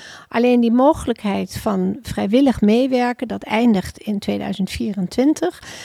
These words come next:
Eh, en bovendien is het zo langzamerhand ook wel tijd om dat te reguleren. A, omdat er ook platforms zijn die niet meewerken. En B,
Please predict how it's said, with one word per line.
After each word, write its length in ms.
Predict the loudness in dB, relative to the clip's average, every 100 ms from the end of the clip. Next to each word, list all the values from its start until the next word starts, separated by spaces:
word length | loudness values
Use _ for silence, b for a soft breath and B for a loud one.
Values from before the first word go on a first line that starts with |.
| B B
Eh, 120 | -4 -4 -2
en 140 | 0 4
bovendien 640 | 4 4 4 4 4 2 -2 _
is 480 | -6 -4 -2 -4 -6 -8
het 160 | -12 -12 _ _
zo 160 | -4
langzamerhand 540 | 2 2 2 2 2 0
ook 120 | -4
wel 140 | -6 -2
tijd 480 | 2 2 2 0 -6
om 160 | -4 0
dat 160 | 0 -2
te 60 |
reguleren. 800 | -4 -4 -4 -2 0 0 -2 -6 -12 B B -2
A, 320 | 2 2 2 B B _ 0
omdat 380 | 4 4 2
er 140 | -2 -6 _
ook 220 | 0 0
platforms 560 | 0 -2 -2 -4 -2 -2
zijn 200 | -2 -4
die 180 | 0 4
niet 280 | 4 2
meewerken. 760 | -2 -2 -2 -6 -8 -10 -8 -8 B B B
En 260 | -2 -2
B, 80 | 2